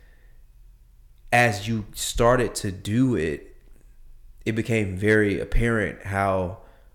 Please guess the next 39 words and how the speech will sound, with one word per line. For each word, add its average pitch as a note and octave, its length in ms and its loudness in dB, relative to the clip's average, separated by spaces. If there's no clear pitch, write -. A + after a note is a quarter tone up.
achievable - 760 -6
and, G2 460 -4
um, F2 540 -4
obtainable A#2 800 -4
the G#2 60 -6
success C3+ 520 0
of G#2 140 -4
that F#2+ 160 -2
particular F2+ 320 -4
step - 360 -2
was. A2+ 400 0
Like, F2+ 120 -2
every G#2 240 0
challenge, G#2+ 540 -2
you F#2 80 -6
were G2 100 -2
able F#2+ 180 -2
to F#2 100 -4
rise G#2 420 -4
to G2 140 -6
that E2+ 180 -4
challenge. A1+ 560 -12
You G2+ 100 -4
had G#2 260 0
the G#2 80 -2
things G#2+ 380 -4
and G2 120 -6
you G2+ 100 -8
could G2+ 280 -6
break A2 220 0
it C3+ 100 0
down A#2 440 2
if G#2+ 120 -2
you A2 100 0
went A2 320 -4
slow A2+ 320 4
enough, A2 420 0
detailed G#2+ 380 0
enough, G#2 380 -4